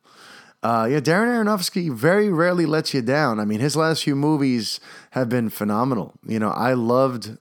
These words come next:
loved The Wrestler. Uh, I really, really liked Black Swan. Uh, and in general, yeah, the guy's, the guy is a dependable filmmaker. He makes very unique, sort of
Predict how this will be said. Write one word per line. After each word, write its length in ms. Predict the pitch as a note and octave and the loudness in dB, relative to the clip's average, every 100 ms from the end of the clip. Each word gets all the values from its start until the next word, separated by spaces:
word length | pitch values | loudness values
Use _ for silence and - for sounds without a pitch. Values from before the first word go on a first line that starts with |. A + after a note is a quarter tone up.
| - | -12
loved 920 | D#2+ F2 G2+ A#2 A#2+ A2+ G2+ F2 - | -8 -4 -2 0 0 0 -2 -6 -10
The 100 | G2 | -6
Wrestler. 540 | G2 G2 F2+ F2+ F#2 E2+ - - - - - | -2 -2 -4 -6 -6 -6 -16 -20 -20 -14 -6
Uh, 60 | |
I 180 | F#2 G#2 | -4 -2
really, 560 | A2 G#2+ A#2 D3 C3+ B2 | -2 0 2 4 4 2
really 260 | A#2 A2 | 2 2
liked 380 | G#2 G#2+ G2+ - | 0 0 -2 -6
Black 260 | F#2 F#2+ F#2+ | -4 -4 -4
Swan. 540 | - F#2+ F2+ F2 E2+ - - - - _ | -4 -4 -2 -4 -8 -12 -20 -20 -20 _
Uh, 560 | - F#2+ F2+ E2+ C#2+ - - | -4 -2 -2 -2 -4 -6 -6
and 100 | B2+ | -2
in 160 | C#3+ D#3+ | 0 2
general, 440 | D#3+ F#3+ D3 A#2 | 2 2 2 0
yeah, 80 | A#2+ | 0
the 100 | A#2+ | 0
guy's, 380 | B2 C#3 D3+ A#2 | 2 2 2 -4
the 280 | - A2+ A#2+ | -8 -6 -2
guy 220 | C#3 D3 | 0 2
is 160 | D3+ | 0
a 140 | C3 B2+ | 0 -2
dependable 920 | B2 - - D#3 E3 C#3+ B2+ A#2+ G#2+ - - | -2 -4 -2 -2 0 0 0 -2 -4 -10 -20
filmmaker. 640 | - - C3+ A#2+ F#2+ - E2+ | -6 0 0 2 -2 -6 -6
He 180 | A2+ | -2
makes 280 | B2 B2+ - | 0 0 -2
very 320 | G#2 B2+ D3 | 0 2 2
unique, 560 | C#3+ C3+ B2+ B2+ - - - - - | 2 0 0 -2 -4 -14 -20 -20 -10
sort 300 | - C3 B2 | -2 2 2
of 140 | A#2 | 2